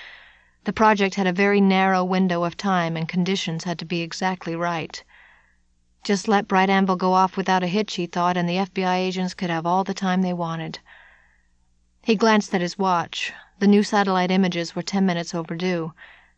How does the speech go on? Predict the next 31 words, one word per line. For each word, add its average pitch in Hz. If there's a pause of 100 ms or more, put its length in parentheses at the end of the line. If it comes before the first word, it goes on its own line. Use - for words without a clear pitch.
(180)
Dooley 175
reached 175
for 175
the 165
phone. 170 (800)
"Victor, 240
where's 208
the 208
weather 214
report?" 175 (280)
he 196
said 185
without 180
wasting 180
time 180
with 175
a 170
greeting 180
or 165
cordialities. 170 (500)
His 196
young 208
assistant 196
could 196
certainly 185
recognize 175
his 165
booming 175
voice 180
by 160
now. 170